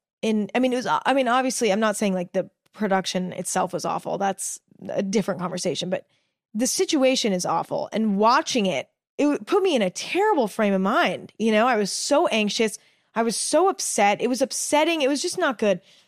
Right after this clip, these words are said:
So when I go and watch T V at the end of the night, I wanna watch something fun loving. I'm not looking for the drama at this hour.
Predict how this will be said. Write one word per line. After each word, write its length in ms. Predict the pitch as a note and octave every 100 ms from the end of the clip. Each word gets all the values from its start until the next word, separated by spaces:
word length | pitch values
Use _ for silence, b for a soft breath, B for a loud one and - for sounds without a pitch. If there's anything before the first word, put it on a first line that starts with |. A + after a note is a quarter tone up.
| b
So 360 | - F4 D#4+ - _ _ _ - _
when 240 | B3 E4
I 140 | F#4
go 160 | G4+ G#4+
and 100 | F#4
watch 260 | C4 B3 -
T 120 | C4
V 140 | A3
at 60 | G#3+
the 60 |
end 140 | A3 A3
of 80 | G#3+
the 60 |
night, 360 | G3+ G3+ A3 - _ _ _ -
I 160 | B3+
wanna 260 | D4 E4 C#4+
watch 220 | B3 A#3+
something 720 | - A3+ G3+ A3+ G3+ F#3+ F#3+ _ _ _ _ _ _
fun 760 | - - - A#3 G#3+ G#3 G#3 -
loving. 680 | F#3+ F#3 F#3+ F#3 F#3+ - F3+ _ _ _ _ _ -
I'm 140 | B3
not 140 | D#4 C#4
looking 200 | C#4+ C#4+
for 80 |
the 120 | B3+ G#3+
drama 360 | G#3 G#3+ G#3
at 220 | F#3 D#3+
this 180 | - F3
hour. 400 | E3 D#3+ - -